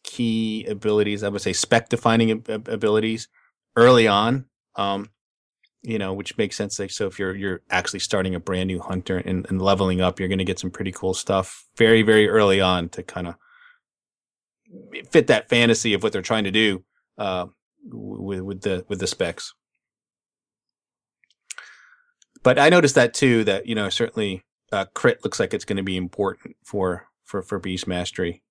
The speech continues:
uh, with, with some of the synergy that, that looks like they're trying to, trying to build up <clears throat> with these talents and abilities. Uh,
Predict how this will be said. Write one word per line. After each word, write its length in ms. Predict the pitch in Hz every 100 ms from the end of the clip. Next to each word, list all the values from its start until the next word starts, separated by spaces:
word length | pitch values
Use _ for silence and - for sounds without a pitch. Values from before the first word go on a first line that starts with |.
| _ _
uh, 160 | 113 101
with, 280 | 98 - -
with 140 | 95
some 140 | -
of 60 | 95
the 80 | 87
synergy 460 | - 95 95 92
that, 220 | 90 87 -
that 160 | -
looks 140 | - -
like 120 | 92
they're 80 | 87
trying 260 | - 92
to, 120 | 90 - -
trying 220 | - 90
to 80 | 87
build 260 | 92 90
up 220 | 90 87 - _ _ _ _ _ _ _ _ _ _ _
<clears throat> 240 | 120 -
with 160 | - 107
these 160 | 101
talents 380 | - 107 98 92
and 80 | 92
abilities. 580 | 87 95 92 92 87 - _ -
Uh, 180 | -